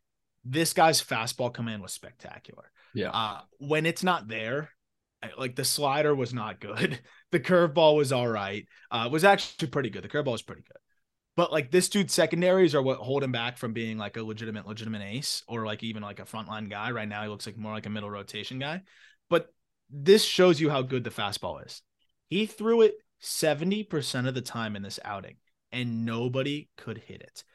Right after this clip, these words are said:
Speaker 1: And all of them were effective, even the misses, like you said, with, with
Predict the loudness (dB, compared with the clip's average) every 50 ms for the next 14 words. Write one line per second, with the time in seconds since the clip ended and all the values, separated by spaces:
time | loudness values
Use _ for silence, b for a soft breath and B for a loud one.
0 | _ _ -4 -4 -4 -4 -4 -4 0 0 2 2 2 2 2 2 0 2 0 -2
1 | -6 _ _ -10 -6 -6 -6 -6 -8 -12 -10 _ -4 -4 -4 -4 -4 -2 -2 -2
2 | -2 -2 -4 -4 -4 -2 -4 -6 -6 -6 -8 -6 -4 -4 -2 -2 -2 -2 -2 -2
3 | -4 -4 -4 -4 -2 -2 0 -2 -2 -4 -6 -8 -8 -10 -12 -12